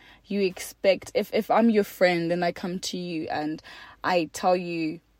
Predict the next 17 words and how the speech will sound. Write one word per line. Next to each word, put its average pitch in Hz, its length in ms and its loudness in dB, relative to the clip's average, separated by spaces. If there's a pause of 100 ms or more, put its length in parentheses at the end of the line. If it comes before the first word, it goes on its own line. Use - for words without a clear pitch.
(100)
my 165 140 -6
stories 165 640 -2
and 165 160 -2
I 165 80 -6
tell 190 160 -2
you 180 140 0
my 160 160 -2
worries, 156 360 -2
my 170 120 -4
struggles, 160 640 -8 (640)
I 190 120 6
expect - 520 -2
to 226 80 -2
get 180 320 -2
from 190 300 -6
you 185 420 -6 (180)
sympathy 226 920 0